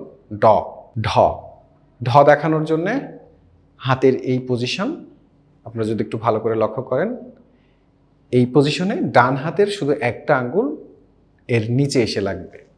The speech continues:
অর্থাৎ এই পজিশনে এসে লাগবে, তখন সেটা হবে ঢ। ত, ত এর সাইন দেখানোর জন্য আপনাকে বাম হাতের পজিশনটা এরকম নিতে হবে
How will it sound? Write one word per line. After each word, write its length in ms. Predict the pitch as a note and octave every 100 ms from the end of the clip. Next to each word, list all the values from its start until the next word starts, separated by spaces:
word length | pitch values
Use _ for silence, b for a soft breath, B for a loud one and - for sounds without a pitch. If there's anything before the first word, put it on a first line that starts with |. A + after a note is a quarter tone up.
| _ -
অর্থাৎ 340 | G#2 - A3 -
এই 120 | C3+
পজিশনে 380 | B2 G#2+ G2+ A2
এসে 180 | G2+ A2
লাগবে, 280 | G#2 G2 D3+
তখন 280 | G3 - A#2+
সেটা 260 | A#2 A2 G#2
হবে 220 | A2 D#3 C4 - _ _ _ -
ঢ। 60 | - G2 - - - _ _ -
ত, 20 | G#2+ E2 - - - - _ _ _ _ _ - _ _ _
ত 40 | - C#3 C#3 D3 D3+
এর 140 | C#3+
সাইন 280 | C#3 C3+ B2+
দেখানোর 380 | B2 C3 B2+ B2
জন্য 240 | C3 D3+
আপনাকে 540 | G#3 A#2+ A#2 A#2 A2 -
বাম 220 | A2 A2
হাতের 260 | A2+ B2 A#2+ A#2
পজিশনটা 560 | A#2 A2+ C3 A#2 A#2 A2+
এরকম 400 | G#2+ G#2+ - A2+
নিতে 220 | A2+ B2+
হবে 280 | B2+ C#3+